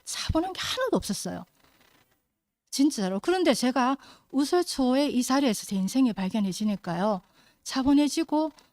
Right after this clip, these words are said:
모든 것이 감사해지고 내가 들뜬 것이 다시 제자리로 오게 되니까, 아, 나도 내가 실수한 부분에 대해서 그럴 수 있지. 상대방도 그럴 수 있지. 그, 진짜 자유해지는 그 자리더라고요.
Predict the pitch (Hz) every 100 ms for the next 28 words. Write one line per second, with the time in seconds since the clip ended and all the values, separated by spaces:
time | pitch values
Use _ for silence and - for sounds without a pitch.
0 | _ 214 285 359 330 262 220 196 208 254
1 | 202 175 185 - 165 170 - - - 214
2 | 254 262 220 - 339 381 381 302 294 262
3 | 277 277 202 220 349 277 214 233 214 220
4 | 226 - 175 190 196 170 _ _ - -
5 | - - 240 233 247 349 349 285 214 254
6 | 247 - 302 - 294 240 208 233 202 185
7 | 180 220 240 254 240 202 190 - 185 175
8 | _ - - _ - 285 302 320 427 381
9 | 233 247 240 208 - 185 175 - - -
10 | - - 208 208 208 240 _ - 302 240
11 | - 226 294 339 285 190 208 208 214 202
12 | - 185 202 226 254 185 165 165 165 156
13 | 156